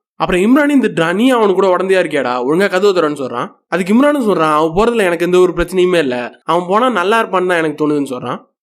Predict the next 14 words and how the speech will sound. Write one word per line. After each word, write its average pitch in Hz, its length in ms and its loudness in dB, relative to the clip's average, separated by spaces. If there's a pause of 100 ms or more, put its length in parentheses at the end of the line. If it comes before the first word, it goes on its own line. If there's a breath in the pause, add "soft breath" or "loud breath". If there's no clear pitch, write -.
அதுக்கு 165 380 -2
தேஜாவுமே 226 340 2
அழுகுறான், 147 560 -2
"எங்க 151 120 -6
அப்பா 151 200 -4
இப்ப 185 200 -2
என் 151 60 -4
கூட 147 160 -2
இல்ல, 120 320 -4
என்னோட 135 320 -6
ஃபேமிலியை 196 300 -2
நான் 143 180 -4
தான் 147 120 -4
பாத்துக்கணும், 120 520 -8